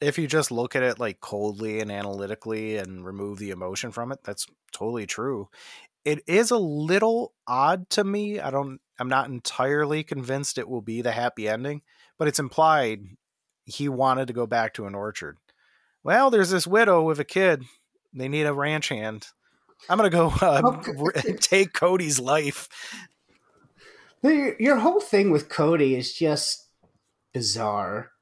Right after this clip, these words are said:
Speaker 2: I didn't get that at all.
Speaker 1: <laughs> Well, that's what it, they're saying. He's gonna go back to that. He's gonna take that letter. It's not by accident that he lived on an orchard and the script tells you that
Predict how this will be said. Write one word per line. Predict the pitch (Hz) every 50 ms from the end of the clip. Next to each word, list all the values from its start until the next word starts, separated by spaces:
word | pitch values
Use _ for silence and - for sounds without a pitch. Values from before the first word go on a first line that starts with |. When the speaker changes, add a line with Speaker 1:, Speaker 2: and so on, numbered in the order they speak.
| _ _ _
Speaker 2:
I | 131 156
didn't | 160 165 147 143 135 -
get | - 156 143 -
that | - 135 127 117
at | 120 110
all. | 110 110 113 110 110 107 107 104 -
Speaker 1:
<laughs> | - - - - - _ _ _ - - - - - - - - - -
Well, | - 220 233
that's | - 294 311 - 311
what | 311 311 311
it, | 311 320 311
they're | - 262 262
saying. | 247 - 254 277 330 349 339 233
He's | 139 - 180 185 170
gonna | - 190 185 190
go | 165 - - 170 180 196
back | 175 180 185 240 285 294 202 - _ _ - - _ _ _ _ _ _ _ _ _
to | - - 233 269
that. | 277 208 135
He's | 123 170 156
gonna | 165 175 165 151
take | - - 170 170 -
that | 190 175 170 -
letter. | 135 135 143 175 190 160 135 139 147 - - - _ _ _ _ _ _ _
It's | - 151 - 269
not | 294 277
by | - 220 190
accident | 185 214 269 277 - - 185 147 135
that | 165 151 123
he | 151 147
lived | 123 127 139 135 147
on | 139 135 131
an | 113
orchard | 104 107 127 151 151 - 147 110 110 113
and | 117 117 113 110
the | 104
script | - - - - 127 123 - -
tells | - - 127 131 135 131 123
you | 117 104
that | 107 113 107 104 -